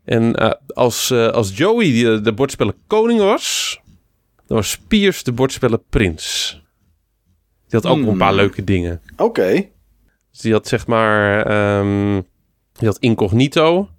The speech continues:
Speaker 1: en Targui. Twee, eh, twee oudere spellen. Het zijn echt, echt mooie spellen trouwens. Dat, dat zijn van die betere spellen uit, eh, uit de jaren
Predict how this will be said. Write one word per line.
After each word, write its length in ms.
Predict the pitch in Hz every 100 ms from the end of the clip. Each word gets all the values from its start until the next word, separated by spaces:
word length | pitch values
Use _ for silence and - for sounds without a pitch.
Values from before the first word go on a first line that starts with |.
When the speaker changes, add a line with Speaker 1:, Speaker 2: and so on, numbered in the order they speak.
| _ _ _ _
Speaker 1:
en 180 | 120 104
Targui. 600 | 104 104 95 131 185 - _ _ _ _ _ _ _
Twee, 400 | - 113 107 107
eh, 140 | 107
twee 300 | 107 - 113
oudere 360 | 131 151 151 147
spellen. 400 | - 160 147 170
Het 840 | 196 - _ _ _ _ _ _ -
zijn 40 |
echt, 200 | 135 - -
echt 180 | 165
mooie 260 | - 196 185
spellen 340 | - 175 123
trouwens. 400 | 101 104 98 95
Dat, 180 | - 110
dat 260 | - 127 117
zijn 220 | 147 127
van 100 | 123
die 100 | 117
betere 380 | 104 139 151 127
spellen 520 | - - 143 131 127
uit, 260 | 123 120 123
eh, 220 | 123 117
uit 220 | 113 123
de 60 | 113
jaren 220 | 120